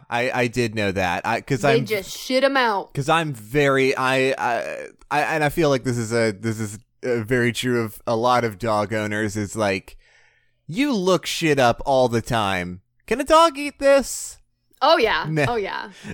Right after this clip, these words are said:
Speaker 1: The answer is, the answer is usually no, or it's not recommended. <laughs>
Speaker 2: Yeah. Unless it's apples. Then they're
Speaker 1: Unless
Speaker 2: like,
Speaker 1: it's
Speaker 2: "Yeah, give them that shit."
Speaker 1: Yeah.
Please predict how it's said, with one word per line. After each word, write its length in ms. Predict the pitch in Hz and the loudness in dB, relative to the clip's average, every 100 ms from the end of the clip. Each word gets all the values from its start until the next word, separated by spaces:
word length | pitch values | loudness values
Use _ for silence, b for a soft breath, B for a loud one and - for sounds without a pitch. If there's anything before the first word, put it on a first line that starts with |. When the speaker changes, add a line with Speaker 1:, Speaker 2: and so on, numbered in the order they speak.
| - _ _ 139 | -18 _ _ -2
Speaker 1:
The 160 | 185 | 0
answer 340 | 226 277 254 196 | 2 0 0 2
is, 260 | 165 - | 0 -2
the 180 | - 180 | -6 -2
answer 220 | 214 220 220 | -2 2 2
is 220 | 165 139 | 2 0
usually 500 | 147 156 151 139 131 | -2 0 0 0 0
no, 680 | 120 117 117 127 143 151 151 | 0 2 4 4 4 2 0
or 380 | 123 117 113 110 | 0 2 2 0
it's 220 | 117 101 110 | -2 -6 -4
not 300 | 107 101 104 | -2 -2 -2
recommended. 720 | 101 - 95 92 95 110 - | -4 -4 -6 -6 -4 -4 -4
<laughs> 100 | - B - _ _ _ _ | -6 B -20 _ _ _ _
Speaker 2:
Yeah. 320 | - - - - b b b | -12 -12 -12 -18 b b b
Unless 320 | 254 302 508 571 | -4 0 2 2
it's 160 | 554 - | 0 2
apples. 520 | 370 523 523 262 - | 4 4 2 -6 -6
Then 120 | 254 330 | -4 -2
they're 100 | 381 | 0
Speaker 1:
Unless 140 | 339 | 0
Speaker 2:
like, 80 | 226 | -2
Speaker 1:
it's 80 | 233 | 0
Speaker 2:
"Yeah, 300 | 359 466 269 | 2 2 0
give 160 | 302 359 | -8 -6
them 140 | 381 | -4
that 200 | 294 202 | -4 -6
shit." 220 | - 190 156 | -8 -6 -2
Speaker 1:
Yeah. 420 | 147 101 62 | 0 0 -2